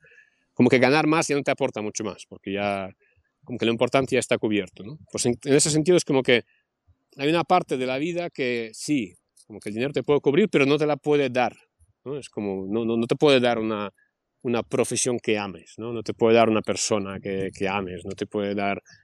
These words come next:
una vida interior, ¿no? Una, entonces, como que esa parte, para mí, Kiyosaki como que no la ha metido en sus modelos. Y es curioso verlo ahora, porque ahora cuando lo veo, eh,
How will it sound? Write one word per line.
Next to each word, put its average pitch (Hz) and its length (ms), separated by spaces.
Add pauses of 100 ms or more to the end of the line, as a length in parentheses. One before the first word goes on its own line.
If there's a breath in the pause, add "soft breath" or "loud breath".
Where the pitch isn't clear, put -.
(300 loud breath)
una 107 360
vida 104 280
interior, 101 600
¿no? 110 200
Una, 98 440 (120)
entonces, - 240
como 143 160
que 139 240
esa 180 240
parte, 160 420 (180)
para 120 220
mí, 165 240 (640)
Kiyosaki 170 420
como 147 220
que 127 100
no 135 380
la 147 360
ha 143 60
metido 135 420
en 117 60
sus 113 160
modelos. 113 520 (100)
Y 120 80
es - 80
curioso 151 320
verlo 156 280
ahora, 147 380
porque 120 220
ahora 120 240
cuando 110 260
lo 110 140
veo, 131 200 (960)
eh, 120 320